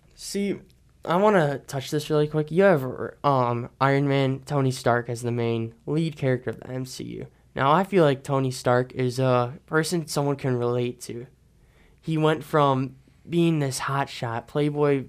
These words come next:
billionaire genius to a loving family man. And you get to see that, and whether you're a kid or an adult, you can relate to him somehow.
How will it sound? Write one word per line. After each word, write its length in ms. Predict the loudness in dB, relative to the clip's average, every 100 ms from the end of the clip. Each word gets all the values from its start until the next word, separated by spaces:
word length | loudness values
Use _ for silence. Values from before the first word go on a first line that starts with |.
| -8
billionaire 460 | -4 -2 -2 -2
genius 720 | -4 -6 -6 -4 -6 -6 -12 -20 _ _ _ _ _ -10
to 220 | -2 2
a 140 | 4 2
loving 380 | 2 2 0
family 480 | -2 -2 -2 -2 -6
man. 280 | -10 -20 -20 _ _ _ _ _ _ -10
And 480 | -6 -2 -4 -4 -12 _ _ _ _ _ _ _ _ -12
you 160 | -4
get 180 | 0 0
to 60 | -4
see 260 | -8 -6
that, 220 | -2 -2 0
and 380 | -2 -2 -6 _ _ _
whether 300 | 2 6 6
you're 300 | 4 2 2
a 60 | 0
kid 440 | -2 0 0 0
or 140 | -2
an 80 | -4
adult, 460 | -4 -4 -2 0 -2
you 100 | -6
can 160 | -6 -4
relate 360 | -2 -2 -4
to 80 | -8
him 160 | -12 -12
somehow. 560 | -12 -12 -10 -12 -12